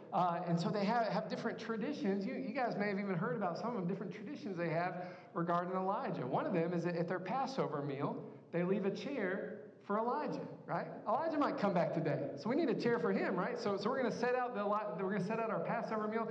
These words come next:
Some of you guys may have a Jewish friend or, or been to an interfaith Passover Seder, Passover meal, uh, and, and they'll do this. They'll have, have a chair there that's for Elijah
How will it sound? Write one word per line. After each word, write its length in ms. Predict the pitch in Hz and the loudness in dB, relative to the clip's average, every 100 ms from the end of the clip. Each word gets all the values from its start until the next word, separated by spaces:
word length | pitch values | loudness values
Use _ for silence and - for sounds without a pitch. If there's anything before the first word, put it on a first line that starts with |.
| - - | -6 -6
Some 140 | 294 | -2
of 80 | 302 | 0
you 40 | |
guys 140 | 262 190 | 0 0
may 120 | 240 | 0
have 200 | 208 226 | 2 2
a 120 | 220 185 | 0 -2
Jewish 240 | 233 226 | -2 -2
friend 320 | 214 226 240 | -4 -2 0
or, 200 | 180 170 | 0 0
or 40 | 160 | 0
been 200 | 214 220 | -2 -2
to 80 | 214 | -2
an 120 | 185 | 0
interfaith 460 | 202 220 - 220 214 214 - - | 0 -2 -2 -2 -2 -6 -8 -8
Passover 460 | - 202 185 220 208 | -4 -4 -2 -2 -2
Seder, 460 | - 202 202 202 196 | 0 -2 0 0 -2
Passover 500 | 208 202 208 196 190 | -2 -4 -2 -2 0
meal, 420 | 202 214 208 - - - | 0 0 0 -4 -8 -2
uh, 220 | 170 175 185 185 | 0 0 -2 -4
and, 160 | 185 185 | -2 0
and 120 | 175 | 2
they'll 100 | 185 | 2
do 160 | 233 226 | 2 0
this. 80 | |
They'll 140 | - - | 0 0
have, 260 | 175 202 | 0 0
have 200 | 180 190 | -2 -2
a 120 | 247 - | -4 -2
chair 220 | 202 185 | 0 2
there 320 | 165 202 - | 0 -2 -4
that's 140 | 180 - | -6 -4
for 200 | 170 220 | -2 0
Elijah 300 | 240 330 | 0 -4